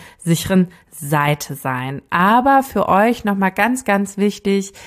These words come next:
Embryotox, die kann ich nur jeder Schwangeren empfehlen und schreibe ich auch immer in den Schwangerschaftspass mit rein, damit, äh, ihr direkt immer eine Übersicht habt.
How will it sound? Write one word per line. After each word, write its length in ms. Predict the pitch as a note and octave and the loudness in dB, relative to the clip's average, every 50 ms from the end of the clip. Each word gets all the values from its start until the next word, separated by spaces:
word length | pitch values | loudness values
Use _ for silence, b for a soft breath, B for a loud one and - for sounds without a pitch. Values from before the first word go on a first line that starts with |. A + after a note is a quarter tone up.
| B B B | B B B
Embryotox, 1300 | B - G#3+ A#3+ B3+ B3+ A#3 - G#3+ G#3 F#3+ F3 F3 E3 - - - - C#4+ D#4+ - - - - - - B B B B B B - - | B 0 0 2 2 0 0 0 0 2 2 2 0 -2 -4 -10 -2 0 0 0 0 -2 -14 -20 -20 -20 B B B B B B -2 2
die 200 | A#3+ B3+ B3+ B3+ | 4 4 4 2
kann 280 | - - - G#3 G#3 | -2 -4 -2 -2 0
ich 180 | G#3+ G#3+ G3 - | 0 -2 -2 -2
nur 160 | F#3+ F#3 F3+ | 0 2 2
jeder 420 | F3 E3+ E3+ G3+ A#3+ B3 C4+ B3+ B3 | 2 2 2 2 4 4 4 2 0
Schwangeren 680 | - - G#3+ G#3 G#3 G#3 F#3+ G3 G3 G3 G3 G3 G3 B B B B B B | 0 0 0 0 0 0 0 0 0 0 0 -2 -4 B B B B B B
empfehlen 640 | - F#3 F#3 F3+ F3 - A3+ A#3 A#3+ A#3+ A#3+ A3+ A3 | -2 0 0 0 0 0 2 2 4 4 2 0 -2
und 200 | - - G3 F#3 | -2 -2 -4 -4
schreibe 280 | - - F#3 F#3 F#3 G3+ | -4 -2 0 0 0 0
ich 120 | G3 F#3+ | -2 -4
auch 140 | F3 F3 - - | -6 -6 -6 -4
immer 380 | - G3 G3+ G3+ G3+ G3+ G3+ G3 B B B B B B - | -2 0 0 2 2 2 0 -2 B B B B B B -4
in 100 | G3 F#3+ | -2 0
den 140 | F#3+ F#3 F3+ | 0 0 0
Schwangerschaftspass 960 | - - F#3+ F#3+ G3+ G3 F#3+ - F3 E3+ - - - - - F#3+ F#3 F#3 - | 0 -2 -2 0 0 -2 -2 -4 -8 -8 -10 -16 -10 -4 -2 -2 -2 -2 0
mit 340 | F#3 F3 G3 G3+ G3 - - | 0 0 0 0 -2 -4 -2
rein, 260 | F3 E3+ F3 F3+ F3 B B B B B | 0 2 2 0 -2 B B B B B
damit, 300 | - F3 E3+ F3 F3+ F3+ - - _ - - | 0 2 2 4 2 0 -2 -10 _ -6 -2
äh, 320 | F#3 F3+ F3 F3 E3+ E3+ - | 0 2 2 2 2 0 0
ihr 140 | - F#3 E3 | 0 -2 0
direkt 340 | F3+ F3 F3+ F#3 F#3 - - | 0 0 -2 -2 -4 -4 -6
immer 180 | - E3+ F3 | -4 -2 0
eine 240 | E3+ E3 E3 E3 - - | 0 0 -2 -2 -4 -2
Übersicht 640 | - F3 F#3+ F#3+ E3+ D3 D3+ D3 - - - - - | 0 2 2 2 2 0 -2 -6 -8 -12 -14 -4 -2
habt. 340 | F3 G#3 - - - B | -2 -2 -2 -4 -14 B